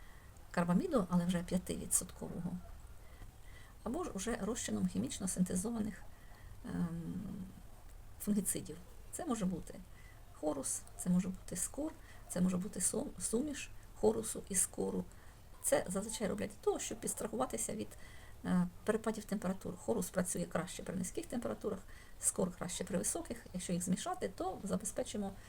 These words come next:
е, фунгіцидну дію такої суміші у будь-якому випадку, чи то будуть низькі, чи високі температури. Е, також, якщо вже дуже тепло, то просто один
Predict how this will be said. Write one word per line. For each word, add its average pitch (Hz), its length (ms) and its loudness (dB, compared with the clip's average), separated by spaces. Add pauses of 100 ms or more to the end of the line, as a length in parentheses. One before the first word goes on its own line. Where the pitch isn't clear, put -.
(360)
е, 180 100 6
фунгіцидну 196 480 6
дію 262 340 4
такої 208 300 2
суміші 196 500 4 (120)
у 285 160 -2
будь-якому 190 460 4
випадку, - 420 2
чи - 120 -2
то 196 80 0
будуть 185 140 0
низькі, 196 260 2
чи - 160 0
високі 190 300 -2
температури. 180 520 0 (840)
Е, 190 140 0
також, - 420 2 (260)
якщо 180 460 6
вже 180 360 4 (100)
дуже - 240 -4
тепло, 240 500 4
то - 180 0 (120)
просто - 340 0
один 311 200 2